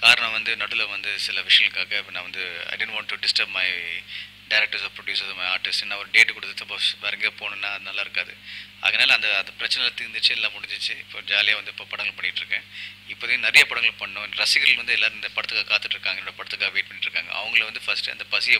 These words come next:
போக்கணும். என்னை பொறுத்தவரைக்கும் ஒரு, ஒரு நல்ல படங்கள், பெரிய பெரிய டைரக்டர்ஸ், பெரிய பெரிய,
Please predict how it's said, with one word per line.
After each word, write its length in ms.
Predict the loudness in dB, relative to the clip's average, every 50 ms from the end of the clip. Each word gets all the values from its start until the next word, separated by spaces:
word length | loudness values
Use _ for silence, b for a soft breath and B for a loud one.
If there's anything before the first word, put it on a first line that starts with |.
| 2 -2
போக்கணும். 400 | -10 -12 -12 -12 -12 -12 -12 -14 B B B B B B B B B 2 2 4
என்னை 120 | 4 4 4
பொறுத்தவரைக்கும் 360 | 4 2 2 2 0 0 -2
ஒரு, 220 | -2 -2 -2 -4 -6 -8
ஒரு 80 | -10 -4 -2 2
நல்ல 160 | 4 4 4 4 4 2
படங்கள், 300 | -4 -4 -2 -4 -4 -4 -6 -2
பெரிய 120 | -2 -2 -2
பெரிய 140 | -2 -4 -2 0
டைரக்டர்ஸ், 340 | 0 0 -2 -2 -6 -6 -6 -4
பெரிய 120 | -4 -4 -4 -2
பெரிய, 140 | -4 -4